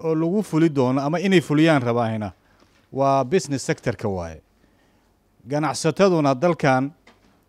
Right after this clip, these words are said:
cid kastoo shaqaysa, ciday u shaqayso waa ganacsatada weeyaan. Waa cid muhiimaddeeda la og yahay, doorkooda la og yahay, wax ku oolkooda iyo macnaha ay ummadda iyo dalka u leeyihiin la og yahay weeyaan.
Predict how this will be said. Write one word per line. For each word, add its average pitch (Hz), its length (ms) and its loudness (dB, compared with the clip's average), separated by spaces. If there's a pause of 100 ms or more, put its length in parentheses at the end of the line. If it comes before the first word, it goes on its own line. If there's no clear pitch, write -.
(600)
cid 196 200 -2
kastoo 160 300 -2
shaqaysa, 123 580 -4 (960)
ciday 170 320 0
u 180 120 -6
shaqayso 143 480 -2
waa 123 220 0
ganacsatada 117 600 -4
weeyaan. 101 280 -4 (840)
Waa 123 240 -4
cid 165 100 -4
muhiimaddeeda 156 560 0
la 147 120 0
og 170 120 -2
yahay, 170 300 2 (680)
doorkooda 143 560 4
la 139 160 0
og 170 100 -2
yahay, 170 360 0 (720)
wax 135 180 -6
ku 160 160 -6
oolkooda 156 560 0
iyo 139 180 -2
macnaha 151 460 -2
ay 139 80 -4
ummadda 147 420 -4
iyo 135 200 -4
dalka 160 340 -2
u 170 160 -4
leeyihiin 139 400 2
la 127 60 -6
og 151 140 -6
yahay 123 140 0
weeyaan. 104 360 -4